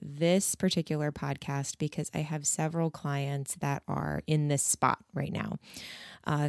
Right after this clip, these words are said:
three clients reached out to me. They really, really wanted help with, um, the last fifteen pounds, and that's what we decided to work on together for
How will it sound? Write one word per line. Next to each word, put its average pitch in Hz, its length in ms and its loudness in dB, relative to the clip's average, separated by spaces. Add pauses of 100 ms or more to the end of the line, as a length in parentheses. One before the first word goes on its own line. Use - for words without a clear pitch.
(120)
three 214 160 8
clients 208 380 6
reached 202 220 4
out 180 100 6
to - 140 2
me. 175 120 6
They 160 160 4
really, 165 300 4
really 160 260 4
wanted 151 320 2
help 151 300 0
with, 147 760 2
um, 139 300 0
the 151 140 2
last 147 260 0
fifteen 147 400 0
pounds, 143 320 0
and 143 100 0
that's 131 240 -4
what - 120 0
we 143 120 2
decided 139 380 2
to 139 80 2
work 139 260 -2
on 143 200 2
together 151 440 2
for 139 560 0